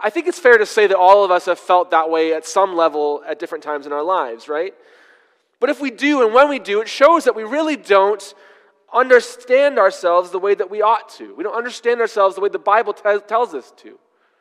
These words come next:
We don't understand ourselves the way that God understands us. Today we're looking at a passage in the Bible that's gonna highlight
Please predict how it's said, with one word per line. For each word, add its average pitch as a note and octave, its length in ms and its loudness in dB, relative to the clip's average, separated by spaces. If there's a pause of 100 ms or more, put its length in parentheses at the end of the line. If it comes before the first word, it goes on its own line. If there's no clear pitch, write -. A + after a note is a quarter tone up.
(1500)
We E3 80 -6
don't E3+ 80 -4
understand F3+ 400 -8
ourselves D#3+ 480 -4
the D#3+ 40 -8
way D#3 120 -4
that D3+ 160 -12
God D#3 340 0
understands A2+ 500 -16
us. - 440 -20 (1120)
Today C4 260 -4
we're B3+ 80 2
looking A#3+ 220 2
at G#3+ 100 2
a G#3+ 40 -2
passage A3 400 -2
in F#3+ 60 -16
the G3 60 -2
Bible G3 320 2
that's F#3+ 140 -10
gonna A3 180 0
highlight G#3+ 560 2